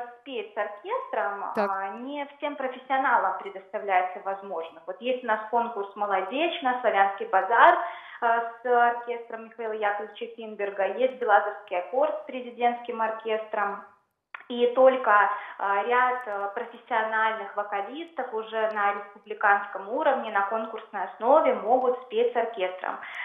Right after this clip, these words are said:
Speaker 1: А вот, э, здесь мне захотелось, чтобы себя показали наши гомельские творческие люди. И не обязательно, чтобы они были профессионалами, не обязательно, чтобы у них вообще в принципе был уровень сценического мастерства, да. А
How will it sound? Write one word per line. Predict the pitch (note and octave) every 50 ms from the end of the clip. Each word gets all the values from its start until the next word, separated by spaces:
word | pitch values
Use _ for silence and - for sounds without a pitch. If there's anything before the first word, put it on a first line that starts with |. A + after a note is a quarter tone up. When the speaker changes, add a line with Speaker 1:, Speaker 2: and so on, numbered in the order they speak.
| - - -
Speaker 1:
А | - F#3+ G3
вот, | G#3+ A3 - - B3
э, | A3+ A3 A3+ A3+ -
здесь | - D#4+ E4 D4
мне | C4 A#3+ A#3 A#3
захотелось, | A#3+ A#3 - A3+ A3+ - B3+ B3+ C4+ C4+ C4 C4 - -
чтобы | - - A3 G#3+ A3 A3+ -
себя | - A3 A3+ A3+
показали | A#3 G#3+ - - G#3+ - B3 - G4 - C4 -
наши | A3+ B3 D#4 - - - -
гомельские | - G3+ B3 D#4+ F4+ F4 D#4 - - - - A#3+ A#3+ A#3+ A3+
творческие | - A#3 A#3+ D4 - - C4 B3 - - - G#3+ G#3+ G#3+
люди. | A#3 C4+ D#4 D4 C#4 C#4 B3+ A#3+ B3 - - - - - -
И | - A3+ A3+ A3 A3
не | A3 A3 A3+
обязательно, | A3 A3+ A3 A3 A#3+ C4 - - A#3 A3+ - -
чтобы | - G#3 - G#3
они | G#3+ A3 A3
были | G#3+ - G#3+ G#3 G#3+ G#3+
профессионалами, | - G#3 G#3+ G#3+ - A3+ - - - G#3 F#3+ G3+ A#3 C#4 C#4+ C4 A#3+ A3+ G#3+ G#3
не | G#3+ G#3+ G3+
обязательно, | G3 - - A3+ A#3+ A#3 - - G3+ G3+ -
чтобы | - A3 G#3 - G3 G3 - - - - -
у | G#3+
них | A#3 A#3 A#3 -
вообще | - A3 A3 - D#4 D#4+
в | D#4+ -
принципе | - B3 A#3 C#4+ F4 E4 - D4 - - C#4+
был | B3+ A3+ C#4 C#4 C#4 C4+ C4+ C4 B3+ B3+ - - - -
уровень | B3 B3 C4 B3+ A#3+ A#3+ A#3+ A#3+ A#3 A#3+ A#3 A#3 A3+ A#3 A#3 -
сценического | A#3+ A#3+ A#3+ A#3 A#3 - - _ - A#3 A3 A3
мастерства, | A3 G#3+ A3+ A3 A3 - A#3 - - - - - A3 G#3+ G#3+ G#3 G#3+ G#3 G#3
да. | G#3 G#3+ A3 - A3 - - - -
А | F#3+ G3+